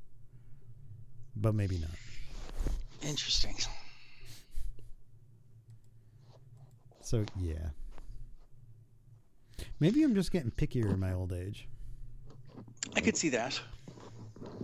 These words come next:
Speaker 1: My time's precious, and I don't wanna waste it on stupid stuff.
Speaker 2: Well, there's so little left.
Speaker 1: <laughs> Shut
Speaker 2: So,
Speaker 1: up.
Speaker 2: you know.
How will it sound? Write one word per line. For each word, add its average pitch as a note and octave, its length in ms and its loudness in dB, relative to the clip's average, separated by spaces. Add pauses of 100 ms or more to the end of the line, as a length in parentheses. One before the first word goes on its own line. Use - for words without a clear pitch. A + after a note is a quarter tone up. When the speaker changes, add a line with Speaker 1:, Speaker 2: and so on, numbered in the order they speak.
(1500)
Speaker 1:
My C3 80 10
time's D#3 360 10
precious, - 440 4
and G#2+ 100 6
I G#2+ 40 6
don't A#2 160 4
wanna A2 160 2
waste G2+ 340 4
it F#2+ 60 0
on F2+ 200 0
stupid G#2 320 -6
stuff. - 260 0 (920)
Speaker 2:
Well, F#3 120 0
there's C#3+ 160 -4
so D#3 180 0
little C3 320 2
left. - 480 -2 (560)
Speaker 1:
<laughs> - 580 -4
Shut G2 200 2
Speaker 2:
So, B2+ 320 8
Speaker 1:
up. - 100 8 (200)
Speaker 2:
you E3+ 140 2
know. G#2+ 200 2